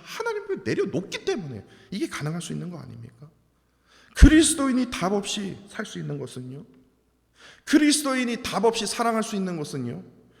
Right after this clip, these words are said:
그리스도인이 보잡하게 돌아가는 이 세상 속에서 하나님의 지혜를 구하며 약속의 말씀을 의지하고 붙들 수 있는 것도요? 뭐 때문에요? 바로 예수 그리스도가 내 안에 역사하고 계시기 때문에,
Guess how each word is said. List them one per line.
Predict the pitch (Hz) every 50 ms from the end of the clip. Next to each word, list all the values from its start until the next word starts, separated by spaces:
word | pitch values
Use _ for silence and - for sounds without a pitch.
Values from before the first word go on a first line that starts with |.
| _ _ - - _ _ _ _ _ _ _
그리스도인이 | - 254 285 285 277 277 - 277 262 254 254
보잡하게 | 254 - 220 226 233 226 - 233 220 214 226
돌아가는 | - 190 196 208 202 202 208 208 202
이 | 196
세상 | 214 214 - 247 240 240 226
속에서 | 214 220 214 196 185 185 208 196 196 175 - - - - - -
하나님의 | - - 330 311 302 277 262 262 262 254 247
지혜를 | - - 208 208 202 202 196 196
구하며 | - 190 185 185 185 185 185 180 160 127
약속의 | - - - - 196 190 185
말씀을 | 147 123 123 135 131 - 190 190 190 180 190 - - - -
의지하고 | - 208 220 - - 220 208 180 170 156 160 156 143 -
붙들 | - 202 - - 233 220
수 | 214 - 202
있는 | 185 180 185 185 175
것도요? | 175 170 180 - 175 185 202 220 208 - - -
뭐 | 135 147 156 156
때문에요? | 190 190 180 175 175 185 202 220 233 240 233 - - - - -
바로 | - 123 117 135 131 120 117 - - - - - - 120
예수 | 127 160 202 208 - - - 214 226 226 220 220
그리스도가 | - - - 202 240 233 214 - - - 143 120 113 139 139 127 120 120 - - - - - -
내 | 117 117 117 113
안에 | 113 113 110 107
역사하고 | 104 98 - - - 69 64 120 123
계시기 | - 117 - - - _
때문에, | _ - - - _